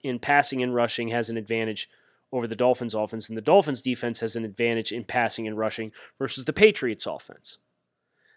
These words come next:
That's my gut, which would give the Patriots three categories to two.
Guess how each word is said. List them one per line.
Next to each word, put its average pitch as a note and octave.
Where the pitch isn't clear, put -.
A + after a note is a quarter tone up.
That's E3+
my F3+
gut, B2+
which D3+
would E3
give A3
the C#4
Patriots F3
three D#3
categories B2+
to -
two. -